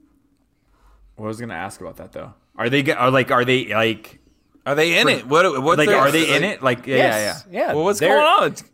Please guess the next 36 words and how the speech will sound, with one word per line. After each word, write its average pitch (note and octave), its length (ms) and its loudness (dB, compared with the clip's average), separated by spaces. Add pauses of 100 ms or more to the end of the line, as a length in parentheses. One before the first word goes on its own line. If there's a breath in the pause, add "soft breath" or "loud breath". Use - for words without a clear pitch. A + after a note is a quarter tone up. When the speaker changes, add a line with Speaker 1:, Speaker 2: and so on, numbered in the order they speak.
Speaker 2:
Don't G#3 220 0
just C#4+ 160 -8
say C4 80 0
yes. B3 400 -4
Tell A#3 160 0
us B3 60 0
Speaker 3:
like, G3 160 4
Speaker 2:
how C4 80 2
they're C4 100 0
Speaker 3:
and, A3 80 0
Speaker 2:
going. E4+ 260 0
Speaker 3:
and, G3 120 2
like, G3 160 0
the E3+ 120 0
power E3+ 380 2
rankings, B2 720 -4
'cause B2+ 140 -6
they B2 120 -2
do, B2 140 -2
like, A2 200 -4
weekly A2 240 -8
Speaker 2:
God G2+ 100 -8
damn A2 100 -4
Speaker 3:
power A2+ 160 -2
Speaker 2:
it, A2 80 -6
I'll A2 100 -8
Speaker 3:
rankings. A#2+ 60 -6
They're A2 80 -8
Speaker 2:
look G3 80 -2
Speaker 3:
probably G#3 180 4
Speaker 2:
it F3 40 4
up. - 20 2
Speaker 3:
like C3 280 0
fourth B2 300 -6
or G#2 80 -8
fifth. - 440 -16